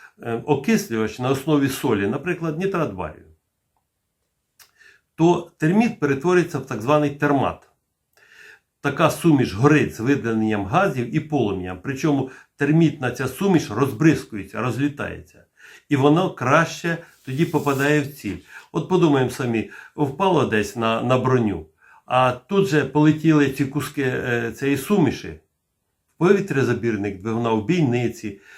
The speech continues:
Е, якщо б на якийсь склад майна або боєприпасів, то воно ж розлітається і горить там. Зразу багато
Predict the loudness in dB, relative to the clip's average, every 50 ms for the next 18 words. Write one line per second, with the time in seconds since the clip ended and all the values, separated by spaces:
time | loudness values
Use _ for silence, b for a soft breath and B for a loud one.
0 | B B B -4 0 2 2 2 2 0 0 0 0 0 0 -2 -2 0 2 2
1 | 2 2 2 0 -2 -2 -2 -2 -2 -2 -4 -4 -2 0 2 2 2 2 0 0
2 | 2 2 2 2 0 0 -2 -2 -2 0 0 0 0 0 -2 -4 -4 -4 -4 -4
3 | -4 -6 -8 -4 -2 2 4 4 4 4 2 0 0 0 0 2 2 2 2 4
4 | 4 4 4 4 4 2 0 -2 -6 -8 -6 -2 0 2 2 2 2 2 2 2
5 | 0 -2 -4 -4 -2 -2 -2 -4 -8 _ _ _ _ _ _ _ _ _ _ -8
6 | -2 2 4 4 4 4 2 0 0 2 2 2 2 2 2 0 -2 -2